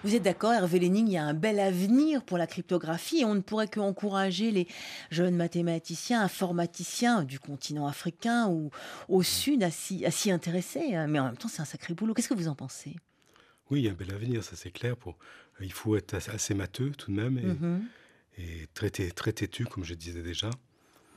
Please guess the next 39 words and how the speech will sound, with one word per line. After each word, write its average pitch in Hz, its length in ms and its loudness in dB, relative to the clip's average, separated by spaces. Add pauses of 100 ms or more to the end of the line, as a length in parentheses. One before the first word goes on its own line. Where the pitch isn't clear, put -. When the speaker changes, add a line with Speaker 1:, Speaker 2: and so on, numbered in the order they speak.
(160)
Speaker 1:
Il 202 60 0
ne 185 40 -2
faut 202 120 0
pas 240 120 4
se 220 40 2
Speaker 2:
Euh, 202 40 0
Speaker 1:
décourager, 190 540 0
hein. 180 160 -8 (840)
Speaker 2:
mais, 92 320 -4 (120)
euh, 90 520 -6 (280)
l'ordinateur 117 560 0
quantique, 117 420 -2
pour 104 340 0
l'instant, 101 260 2
n'existe 95 380 0
pas, 104 200 -2
mais 95 120 -2
Speaker 1:
Mhm. 85 220 -2
Speaker 2:
on 101 80 0
est 101 40 0
en 101 120 0
train 131 220 4
d'essayer. 110 340 0 (460)
On 107 120 0
essaie, 95 640 -2
on 98 100 -2
essaye 127 320 4
de 104 140 2
se, 98 240 -2
se - 80 -8
préparer 123 560 6 (200)
à 107 120 -2
l'avance 117 580 2 (300)
à 101 100 -4
sa 113 160 0
possible 110 640 2 (380)
invention. 98 580 -2 (140)
Une 95 100 -6
vo-, 98 160 -6